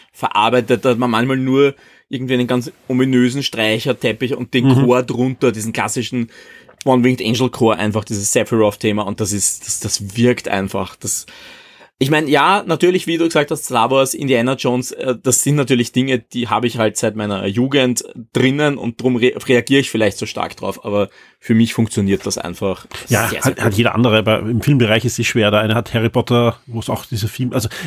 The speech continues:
Speaker 2: generell John Williams hat's einfach drauf, da so Films zu machen, <laughs> die da,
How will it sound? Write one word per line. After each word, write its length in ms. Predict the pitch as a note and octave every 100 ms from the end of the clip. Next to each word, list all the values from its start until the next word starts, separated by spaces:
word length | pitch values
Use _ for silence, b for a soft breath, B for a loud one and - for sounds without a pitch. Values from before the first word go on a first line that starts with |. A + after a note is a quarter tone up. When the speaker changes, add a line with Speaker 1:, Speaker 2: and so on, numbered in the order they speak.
| -
Speaker 2:
generell 280 | D3 D3 B2+
John 180 | - B2+
Williams 320 | C#3 C3+ A2+
hat's 180 | A2+ -
einfach 220 | A2 G2+
drauf, 300 | - G#2 A#2
da 120 | A#2
so 200 | G#2 A#2
Films 260 | G2+ B2 A#2+
zu 80 | A#2+
machen, 360 | A2 G#2 A#2+ G2+
<laughs> 160 | E2+
die 180 | D#3 D3
da, 280 | B2+ A2+